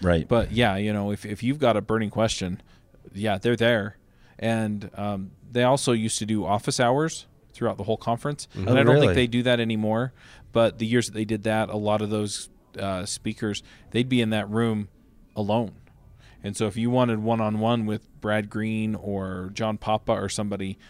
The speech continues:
Speaker 2: you could basically get it.
Speaker 1: That's cool.
Speaker 3: Right.
Speaker 2: And so, you know,
Speaker 1: That's
Speaker 2: the a-,
Speaker 1: worth
Speaker 2: the Ask,
Speaker 1: a lot.
Speaker 2: yeah, the Ask
Speaker 3: Yeah.
Speaker 2: Me Anything
Speaker 1: Holy cow.
Speaker 2: is not far off from that. And most of these speakers, you know, you just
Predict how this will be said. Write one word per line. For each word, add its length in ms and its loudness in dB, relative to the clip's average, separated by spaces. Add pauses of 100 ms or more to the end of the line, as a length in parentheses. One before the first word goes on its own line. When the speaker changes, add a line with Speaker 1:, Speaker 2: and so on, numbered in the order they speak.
(520)
Speaker 2:
you 280 0
could 160 -2
basically 500 0
get 260 4
it. 280 -2 (340)
Speaker 1:
That's 240 2
cool. 160 2
Speaker 3:
Right. 200 4 (440)
Speaker 2:
And 220 -4
so, 320 4
you 160 0
know, 100 2
Speaker 1:
That's 160 4
Speaker 2:
the 180 2
a-, 20 -4
Speaker 1:
worth 220 6
Speaker 2:
the 60 6
Ask, 160 2
Speaker 1:
a 60 2
lot. 540 0
Speaker 2:
yeah, 220 2
the 160 0
Ask 180 4
Speaker 3:
Yeah. 20 -2
Speaker 2:
Me 140 2
Anything 420 2
Speaker 1:
Holy 140 0
cow. 140 2
Speaker 2:
is 200 -4 (400)
not 460 0
far 280 4
off 140 2
from 160 0
that. 280 2 (220)
And 160 -2
most 300 2
of 60 -4
these 160 -2
speakers, 640 -2 (360)
you 140 -2
know, 240 -2 (140)
you 180 2
just 220 0